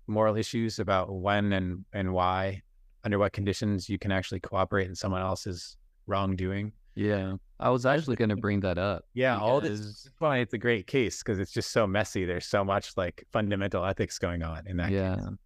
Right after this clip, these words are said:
Speaker 2: yeah.
Speaker 1: Yeah.
Speaker 2: I was wondering, uh, you know, if it would make the physician feel any better if it were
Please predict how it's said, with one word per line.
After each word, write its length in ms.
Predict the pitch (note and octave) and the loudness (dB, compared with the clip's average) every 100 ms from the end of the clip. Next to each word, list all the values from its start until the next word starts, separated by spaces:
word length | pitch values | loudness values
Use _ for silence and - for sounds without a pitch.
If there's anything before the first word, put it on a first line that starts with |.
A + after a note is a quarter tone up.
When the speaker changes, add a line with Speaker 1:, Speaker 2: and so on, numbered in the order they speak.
| _ | _
Speaker 2:
yeah. 300 | G#2 G#2 G2+ | -2 0 0
Speaker 1:
Yeah. 80 | F#2+ - _ - | -2 -10 _ -4
Speaker 2:
I 40 | C3 | 0
was 240 | C3 B2 | 2 0
wondering, 720 | C3+ D#3 D3+ C3 A2+ G#2 G2+ G2 _ - _ - | 0 2 2 2 2 2 0 -4 _ -20 _ -4
uh, 260 | A2+ G#2+ - - | -2 -2 -4 -4
you 120 | G#2+ | 0
know, 280 | G#2 G#2 - | 2 0 -2
if 320 | - A2 - - - | -2 -2 -2 -16 0
it 60 | |
would 140 | A2 G2+ | 2 4
make 300 | G2+ G2 - | 4 0 0
the 160 | G2 | -2
physician 560 | F2 G#2+ G2+ G2+ - F#2+ | 0 -2 0 0 0 -2
feel 200 | G#2 F#2+ | 0 0
any 160 | F#2 F2+ | 0 0
better 340 | F#2+ G2+ F2+ | 0 0 0
if 180 | F2+ G2 | -2 -2
it 100 | F#2 | -2
were 220 | F2+ | -2